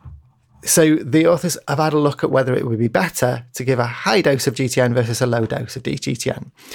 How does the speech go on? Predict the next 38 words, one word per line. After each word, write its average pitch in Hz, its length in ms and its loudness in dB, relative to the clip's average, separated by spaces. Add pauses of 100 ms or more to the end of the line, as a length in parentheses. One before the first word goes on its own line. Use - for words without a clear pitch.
(160)
Now, 156 220 2
I 170 80 2
want 208 140 2
to 180 60 2
give 165 120 0
you 170 80 4
a 156 40 4
little 175 280 2
bit 170 140 4
of 156 80 2
context 151 460 0
on 120 80 4
that 117 140 0
first 143 420 0
of 120 120 2
all. 104 380 -2 (960)
If 170 160 0
you 208 200 2 (140)
are 185 160 4
experienced 165 520 2
with 139 80 2
making 135 320 0
up 131 80 -2
G 143 200 2
T - 160 0
N 131 120 4
infusions, 113 840 -2
you'll 135 140 2
know 135 160 2
that 123 140 -4
you 123 160 -2
put - 260 -2 (180)
fifty 180 460 0
milligrams 131 560 2
of 117 120 -4
G 131 180 -2
T 127 160 0
N 110 280 -2